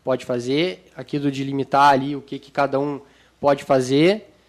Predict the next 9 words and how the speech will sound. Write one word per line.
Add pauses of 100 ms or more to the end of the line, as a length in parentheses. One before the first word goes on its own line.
(400)
dentro
da
empresa,
não
querer
os
dois
fazer
tudo,